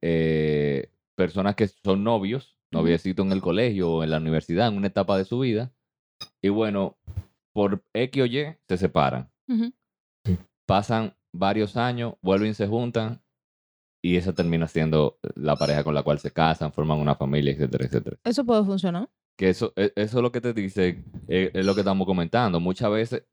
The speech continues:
Speaker 1: a lo mejor ese no era el momento para esa pareja. Porque
Speaker 2: Exacto.
Speaker 1: tenían que individualmente ambos crecer y,
Speaker 2: Exacto.
Speaker 1: eh, exponerse a experiencias que tenían que hacerlo cada uno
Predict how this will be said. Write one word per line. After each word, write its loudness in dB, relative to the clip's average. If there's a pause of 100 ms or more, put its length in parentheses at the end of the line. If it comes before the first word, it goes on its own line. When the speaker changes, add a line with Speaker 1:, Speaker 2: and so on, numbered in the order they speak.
(240)
Speaker 1:
a 2
lo 6
mejor 2
ese -4
no 0
era 2
el 0
momento 0
para 0
esa 2
pareja. 0 (180)
Porque -6
Speaker 2:
Exacto. 0
Speaker 1:
tenían -2 (360)
que 0
individualmente 0
ambos 0
crecer 0 (280)
y, -8
Speaker 2:
Exacto. 0 (120)
Speaker 1:
eh, -4
exponerse 0
a 4
experiencias 0
que -2
tenían 2
que 0
hacerlo 0
cada 2
uno -2